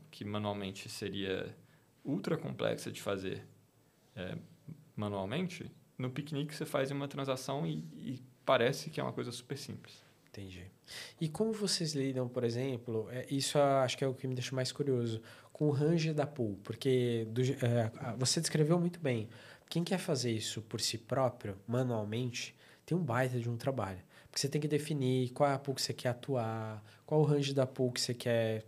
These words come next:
Speaker 2: ter, você tem o, o, a perda impermanente, você tem um monte de variáveis ali que se você não, não estudar um pouquinho, com certeza você vai perder dinheiro. E eu vi que vocês automatizam várias dessas coisas, se não todas essas coisas.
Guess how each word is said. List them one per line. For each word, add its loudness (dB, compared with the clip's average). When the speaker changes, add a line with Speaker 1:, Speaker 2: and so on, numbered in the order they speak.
Speaker 2:
ter, 4
você 0
tem 2
o, 4
o, 0
a 0
perda 2
impermanente, 0
você -4
tem 2
um 2
monte 0
de 0
variáveis 4
ali 2
que -4
se 0
você 2
não, 0
não 4
estudar 4
um 4
pouquinho, 0
com 4
certeza 2
você 0
vai 4
perder 2
dinheiro. -2
E 2
eu 6
vi 0
que -6
vocês 2
automatizam 0
várias 2
dessas 0
coisas, 2
se -2
não 0
todas 0
essas -2
coisas. 0